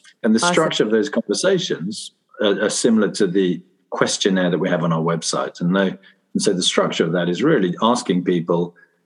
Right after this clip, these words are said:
Speaker 1: you know, how they experience climate change at the moment. Does it have any impact on them, on their mental health, on their, you know,
Speaker 2: Yeah.
Speaker 1: insurance on their property, on their schooling, whatever else?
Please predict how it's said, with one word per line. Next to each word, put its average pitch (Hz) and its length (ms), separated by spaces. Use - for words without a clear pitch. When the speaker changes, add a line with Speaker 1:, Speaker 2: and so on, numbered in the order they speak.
Speaker 1:
you - 80
know, 92 160
how 135 240
they 139 140
experience 127 520
climate 82 320
change 73 300
at - 40
the 78 60
moment. 71 280
Does 107 160
it 98 80
have 104 160
any 107 140
impact - 380
on 78 120
them, 69 100
on 95 100
their 90 120
mental 98 300
health, 104 360
on 92 180
their, 85 260
you 98 60
know, 95 140
Speaker 2:
Yeah. 165 400
Speaker 1:
insurance 104 420
on 107 120
their 110 100
property, 98 640
on 87 180
their 87 320
schooling, 107 480
whatever 107 340
else? 78 280